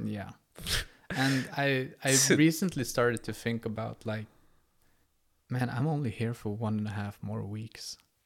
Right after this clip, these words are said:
Speaker 1: at the
Speaker 2: True.
Speaker 1: time of this recording, you know?
Speaker 2: True.
Speaker 1: Then I'm gone.
Speaker 2: Then you're a doctor, bro.
Speaker 1: Yeah.
Speaker 2: You're gonna be a doctor.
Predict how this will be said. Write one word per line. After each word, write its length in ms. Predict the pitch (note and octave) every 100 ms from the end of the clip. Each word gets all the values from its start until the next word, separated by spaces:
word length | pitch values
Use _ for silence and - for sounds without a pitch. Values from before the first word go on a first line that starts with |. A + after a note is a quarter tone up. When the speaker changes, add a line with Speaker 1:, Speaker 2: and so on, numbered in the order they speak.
| _ _ _ _ _ -
Speaker 1:
at 100 | G#2
the 60 |
Speaker 2:
True. 80 | F#2+
Speaker 1:
time 220 | E3 A2+
of 120 | G#2+ G#2+
this 220 | G#2+ -
recording, 460 | - A2 G#2+ A2
you 80 | A2
know? 200 | A2 A#2+ - _ _
Speaker 2:
True. 340 | - - G3 D#3+ - _ _ _ _ _ _ _ _ -
Speaker 1:
Then 160 | B2 A#2+
I'm 160 | A#2
gone. 280 | A2 A2+ C3 - _ _ _ _ C#3
Speaker 2:
Then 140 | D#3
you're 140 | D#3 A2
a 80 | A2
doctor, 500 | A2+ - - - - - _ _
bro. 300 | - - C3+ - -
Speaker 1:
Yeah. 220 | C3 D#3 - - - - -
Speaker 2:
You're 140 | - A#2
gonna 180 | B2+ B2+
be 160 | G#2
a 60 | G2+
doctor. 540 | F#2+ A2 - - G#2+